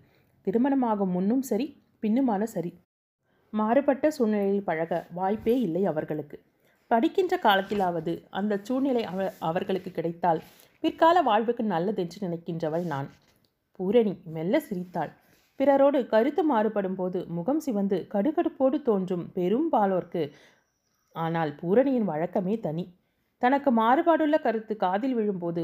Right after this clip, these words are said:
அவள் மாதுளை செவ்விதழ்களில் புன்னகை ஓடி மறையும். அப்பாவிடமிருந்து அவளுக்கு கிடைத்த பயிற்சி அது. பூரணியின் புன்னகையை மங்களேஸ்வரி அம்மாள் பார்த்துவிட்டாள். வட்டத்திற்கு மூலைகள் இல்லை என்பது தானே கணிதம்.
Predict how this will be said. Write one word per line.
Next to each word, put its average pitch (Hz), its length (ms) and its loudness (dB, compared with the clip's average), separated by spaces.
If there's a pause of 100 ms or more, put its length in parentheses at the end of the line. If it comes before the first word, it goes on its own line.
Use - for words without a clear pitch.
(100)
அவள் 180 300 2
மாதுளை 196 380 2
செவ்விதழ்களில் 190 760 0
புன்னகை 226 400 -2
ஓடி 180 260 -2
மறையும். 151 400 -4 (460)
அப்பாவிடமிருந்து 202 840 0
அவளுக்கு 185 380 0
கிடைத்த 196 320 -4
பயிற்சி 185 500 -6
அது. 143 160 -6 (460)
பூரணியின் 233 520 0
புன்னகையை 190 480 -2 (140)
மங்களேஸ்வரி 190 600 -2
அம்மாள் 170 340 -2
பார்த்துவிட்டாள். 170 680 -4 (640)
வட்டத்திற்கு 262 640 -2
மூலைகள் 226 460 0
இல்லை 208 240 0
என்பது 185 320 -2
தானே 180 260 -2
கணிதம். 190 420 -2